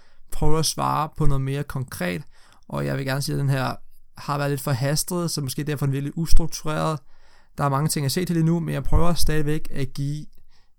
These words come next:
jer, der gider at lytte med, jer få, der gør det, mange tak skal I have, at give jer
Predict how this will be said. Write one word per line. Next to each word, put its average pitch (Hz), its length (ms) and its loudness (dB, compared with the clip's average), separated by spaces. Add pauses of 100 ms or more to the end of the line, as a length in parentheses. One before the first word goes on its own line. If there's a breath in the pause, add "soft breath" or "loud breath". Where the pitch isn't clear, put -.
(100)
jer, 143 300 2
der 151 120 0
gider 160 300 -2
at 135 60 2
lytte 131 220 -2
med, 156 200 0 (440 loud breath)
jer 139 140 -2
få, 151 180 -4
der 139 80 -4
gør 139 240 -2
det, 170 160 -4 (180)
mange 131 220 -6
tak 131 180 -6
skal 139 120 -8
I - 20 -4
have, 143 140 -6 (360 loud breath)
at 151 200 -6
give 180 220 -2
jer 147 180 0